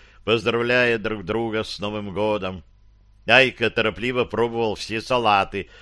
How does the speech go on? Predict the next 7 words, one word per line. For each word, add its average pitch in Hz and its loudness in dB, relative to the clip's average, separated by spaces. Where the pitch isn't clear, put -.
пока 110 2
Минако 110 -2
не 104 -6
вытащила 107 -4
его 101 0
из-за 98 -6
стола 113 -2